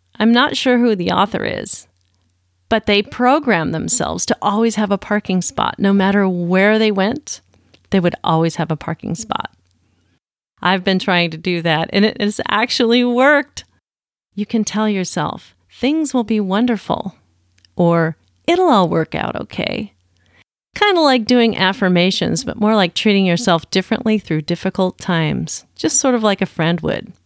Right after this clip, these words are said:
"It'll all be okay. You'll get a parking spot. If you're late,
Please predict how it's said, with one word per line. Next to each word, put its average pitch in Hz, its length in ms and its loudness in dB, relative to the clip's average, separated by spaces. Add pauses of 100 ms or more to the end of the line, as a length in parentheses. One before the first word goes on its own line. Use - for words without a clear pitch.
(400)
"It'll 185 180 2
all 175 180 2
be 180 180 0
okay. 233 640 0 (520)
You'll 196 140 0
get 185 180 2
a 165 40 0
parking 175 380 -2
spot. 165 440 -2 (600)
If 285 220 -2
you're 277 180 2
late, 208 400 0